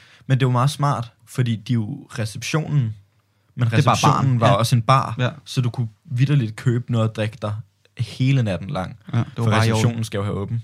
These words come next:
Speaker 2: Ja.
Speaker 1: Ja. Øh, så skud ud til, til Bookit.
Speaker 2: Skal en reception altid have åbent?
Speaker 1: Det skulle jeg mene. Altså, det er jeg ret sikker på. Jeg ved ikke,
Speaker 2: Vildt.
Speaker 1: jeg ved ikke om alle steder. Men, men
Speaker 2: Nej.
Speaker 1: sådan hot-,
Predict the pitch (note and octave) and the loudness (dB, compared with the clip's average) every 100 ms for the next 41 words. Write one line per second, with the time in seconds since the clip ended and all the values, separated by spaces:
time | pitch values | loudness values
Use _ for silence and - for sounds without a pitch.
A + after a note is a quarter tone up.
0 | - B2+ B2+ _ _ _ _ _ _ _ | -4 -2 -2 _ _ _ _ _ _ _
1 | - C#2+ - _ _ _ A#2 G#2 G2+ - | -10 -10 -10 _ _ _ -6 -6 -8 -10
2 | A#2 - C#3+ A#2 A2+ - A#2 G2+ F#2+ - | -12 0 2 2 -2 -4 -2 -2 -4 -6
3 | G#2+ A2 G#2+ A2 - - C3+ A2 A#2+ B2 | -4 -4 -4 -8 -8 -2 -2 0 -2 -2
4 | F3 G3+ G3+ - F#3 G#3 A3 - _ - | -6 -6 -6 -4 -4 -6 -10 -14 _ -20
5 | - F3 - - - G#3+ G3 A3 A#3 _ | -4 -4 -4 -8 -4 -2 0 -2 -8 _
6 | _ D3 D3 F#3+ E3+ F3+ - F#3 F3+ E3 | _ -2 0 -2 -2 -6 -8 -8 -6 -8
7 | A#2 C3 C#3+ D3 - - C3+ D#3 E3 A#2 | -4 -2 0 -2 -4 0 2 2 2 2
8 | D3+ - G#2+ G2 G#2+ - _ _ _ _ | 2 0 -2 -2 -4 -8 _ _ _ _
9 | _ _ _ - A#2+ A2 F#2+ C#2+ A2 C3 | _ _ _ 0 2 2 -2 -2 0 0
10 | - - C3 A#2 - - | -2 -8 -2 0 2 0